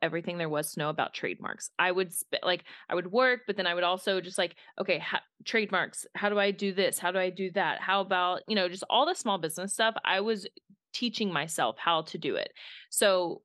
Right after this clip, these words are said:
the scariest part was going out on my own and still not knowing everything. And we never know everything, but of course, it, you want to know as much as you can.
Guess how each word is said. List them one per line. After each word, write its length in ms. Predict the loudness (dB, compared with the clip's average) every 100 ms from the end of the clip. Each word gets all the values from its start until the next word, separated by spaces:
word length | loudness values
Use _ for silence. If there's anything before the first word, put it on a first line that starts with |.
| -4
the 140 | -2
scariest 580 | 0 2 4 4 2 -2
part 360 | 0 0 0 -4
was 600 | 0 4 4 2 -2 -8 _ _ _ _ _ _ _ _ _ _ _ _ -8 0
going 360 | 4 4 4
out 140 | 4 4
on 160 | 2
my 200 | 2 0 -2
own 340 | -2 0 0
and 200 | 0 0
still 400 | 0 2 2 2
not 540 | 0 0 0 2 0 -4 -12
knowing 520 | -10 -4 0 2 2
everything. 640 | 2 4 4 4 0 0 -2 -8 -8 -2
And 160 | 2
we 120 | 4 4
never 480 | 2 2 2 0
know 220 | 2 2 2
everything, 760 | 0 0 -2 0 2 2 0
but 100 | 0
of 180 | 0 -2
course, 560 | -2 2 4 4 2 0
it, 240 | 0 0
you 460 | -4 -16 -6 -2 0
want 280 | 2 2 2
to 100 | 2
know 220 | 4 4
as 140 | 2 0
much 220 | -2 -4
as 100 | -8
you 100 | -6
can. 440 | 0 2 2 -4